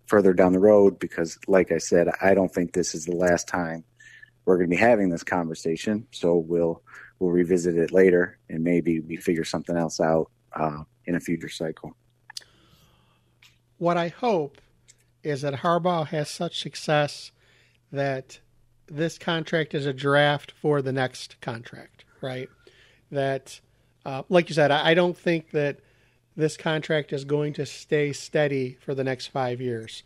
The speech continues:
Speaker 2: Something will happen, either good or bad. And, you know, there's so many things in flux right now that, you know, one of the things I, I said to myself when I was looking at this contract is,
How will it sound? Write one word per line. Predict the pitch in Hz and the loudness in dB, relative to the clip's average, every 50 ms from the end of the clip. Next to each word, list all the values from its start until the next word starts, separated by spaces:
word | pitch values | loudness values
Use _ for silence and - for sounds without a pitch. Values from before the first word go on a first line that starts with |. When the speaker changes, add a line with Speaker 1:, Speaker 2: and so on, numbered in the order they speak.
| _ _ _ | _ _ _
Speaker 2:
Something | - - - 180 170 - 180 160 | -10 -4 -2 -2 -2 -2 -4 -4
will | 156 143 | -2 -2
happen, | 131 147 143 139 135 - 151 135 143 - | 0 0 0 0 0 -2 -4 -4 -6 -6
either | - 156 170 170 160 156 | -2 0 0 2 0 0
good | 143 143 156 156 | 0 2 2 2
or | 147 139 | 2 0
bad. | 127 135 127 123 123 127 131 139 160 - _ _ _ _ - - - - - - - - | -2 0 0 0 0 0 -2 -4 -8 -16 _ _ _ _ -18 -18 -18 -18 -20 -20 -16 -10
And, | - 139 139 139 135 131 135 - _ - - - - - | -6 -4 -4 -2 -4 -4 -8 -10 _ -20 -20 -20 -12 -4
you | - 175 | 0 2
know, | 165 165 160 - - | 2 2 2 0 -2
there's | 190 170 170 - | -2 -2 0 0
so | - - 233 226 214 | 0 0 2 2 2
many | 208 190 180 | 2 2 0
things | - - 170 165 160 151 - | 0 0 0 0 0 -2 -4
in | 160 147 | -8 -8
flux | - - 160 151 151 - - - | -6 -2 0 0 0 -2 -4 -4
right | 156 147 151 147 | -4 -2 -2 -2
now | 143 139 139 135 135 135 139 _ _ _ _ - _ _ _ _ _ _ _ - | -4 -4 -2 -2 -2 -4 -6 _ _ _ _ -20 _ _ _ _ _ _ _ -4
that, | 143 139 139 135 131 131 - - - _ _ _ _ _ _ _ _ _ _ _ _ _ _ _ _ _ - | -2 0 0 0 -2 -6 -10 -20 -20 _ _ _ _ _ _ _ _ _ _ _ _ _ _ _ _ _ -4
you | 165 147 | -2 0
know, | 143 139 135 | 0 0 0
one | 135 - - 180 165 156 175 185 | -2 -4 -8 -6 -2 0 2 2
of | 185 180 | 2 0
the | 180 175 | -2 -6
things | - - 175 170 160 151 | -4 -4 -4 -4 -2 -2
I, | 151 151 147 143 143 - - | -2 0 0 0 -2 -4 -6
I | - 143 139 | -6 -8 -6
said | - - 165 151 151 | -6 -4 -6 -4 -4
to | 156 | -4
myself | 147 147 143 - 160 147 143 143 - | -4 -4 -6 -4 -2 -4 -4 -4 -6
when | 151 139 | -8 -8
I | 139 | -8
was | 135 123 | -8 -8
looking | - 156 139 - 151 143 | -10 -10 -10 -10 -12 -12
at | 131 | -10
this | - 117 - | -10 -12 -10
contract | - - 147 143 139 135 - 147 135 127 - | -6 -2 -2 -2 -2 -2 -2 -4 -4 -4 -4
is, | 151 135 120 | -8 -8 -8